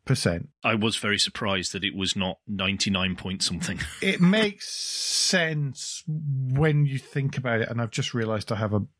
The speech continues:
Speaker 1: sheet of mathematics that I did earlier on that's downstairs, so I'm gonna have to try and remember some of the calculations I did earlier.
Speaker 2: Awesome.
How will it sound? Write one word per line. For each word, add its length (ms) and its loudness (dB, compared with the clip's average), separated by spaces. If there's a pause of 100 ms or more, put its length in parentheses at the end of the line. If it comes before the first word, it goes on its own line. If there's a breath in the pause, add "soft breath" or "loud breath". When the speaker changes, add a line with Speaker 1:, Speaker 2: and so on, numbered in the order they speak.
(220)
Speaker 1:
sheet 460 2
of 200 0
mathematics 800 0
that 120 -8
I 60 0
did 220 2
earlier 320 0
on 120 0
that's 120 -6
downstairs, 540 -2
so 100 -2
I'm 60 2
gonna 160 0
have 120 -6
to 80 -4
try 220 2
and 120 2
remember 580 4
some 260 -2
of 60 0
the 160 -2 (380 loud breath)
calculations 720 0
I 80 0
did 200 0
earlier. 420 2 (120)
Speaker 2:
Awesome. 460 2